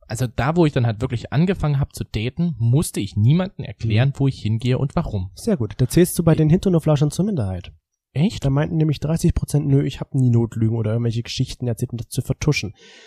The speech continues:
Speaker 2: Die restlichen siebzig Prozent natürlich dann das Gegenteil, die halt kreativ geworden sind oder irgendwelche Dinge erzählt haben. Zum Beispiel
Speaker 1: Oh, jetzt kommt's.
Speaker 2: äh, das ist, glaub ich, so ein Standardding, ja, Alibi-Freundin. Das ist meine Freundin, dabei war's die Freundin gar nicht.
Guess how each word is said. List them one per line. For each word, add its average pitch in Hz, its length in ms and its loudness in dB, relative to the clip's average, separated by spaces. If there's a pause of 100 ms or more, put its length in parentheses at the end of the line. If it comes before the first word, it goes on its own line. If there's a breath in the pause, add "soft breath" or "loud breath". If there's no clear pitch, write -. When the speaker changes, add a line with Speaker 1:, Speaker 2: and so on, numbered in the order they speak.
(160 loud breath)
Speaker 2:
Die 135 60 0
restlichen 156 380 2
siebzig 156 300 0
Prozent 143 400 0
natürlich 131 320 2
dann 131 100 -2
das 127 140 -4
Gegenteil, 113 360 -4
die 110 160 -2
halt 107 380 -6
kreativ 110 420 -6
geworden 104 340 -2
sind 101 140 -6
oder 98 180 -4
irgendwelche 107 300 -4
Dinge 110 200 -4
erzählt - 360 -10
haben. 98 280 -8 (180)
Zum 196 180 0
Beispiel 139 500 -4 (280)
Speaker 1:
Oh, 117 180 0
jetzt 107 220 -4
kommt's. - 260 -8 (240)
Speaker 2:
äh, 139 400 0 (280)
das 131 160 -4
ist, - 80 -12
glaub 127 160 -2
ich, 120 80 -2
so 123 80 -2
ein 110 140 -2
Standardding, 110 580 -4
ja, 107 400 0
Alibi-Freundin. 104 720 0
Das - 80 -8
ist - 40 -8
meine 151 180 2
Freundin, 139 360 4
dabei 117 220 4
war's 117 240 0
die 110 80 -8
Freundin 92 360 -4
gar 90 180 -4
nicht. 92 260 -8